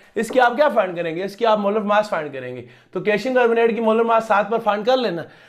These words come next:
तो कैल्शियम कार्बोनेट is made up of three type of atom। कौन कौन से? इसमें एक कैल्शियम है,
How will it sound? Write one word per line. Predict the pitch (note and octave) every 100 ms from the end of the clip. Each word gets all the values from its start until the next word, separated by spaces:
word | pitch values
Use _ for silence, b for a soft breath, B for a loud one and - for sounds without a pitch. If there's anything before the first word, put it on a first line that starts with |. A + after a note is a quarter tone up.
| B -
तो | A3 G#3
कैल्शियम | G#3+ A3 C4+
कार्बोनेट | C4 A#3+ A#3 A#3+ A#3
is |
made | G3+ G#3+ A3
up | A3+
of | A3+ A3+
three | - C4+ G#3+
type | E3+ D3+
of | C#3+ C3+
atom। | B2 A#2+ A#2+
कौन | G#3 B3
कौन | B3
से? | A#3+ B3+ B3+ B B B
इसमें | A3 B3 A#3
एक | A3+
कैल्शियम | G#3+ F#3+ F#3 C4+ C#4
है, | C#4+ -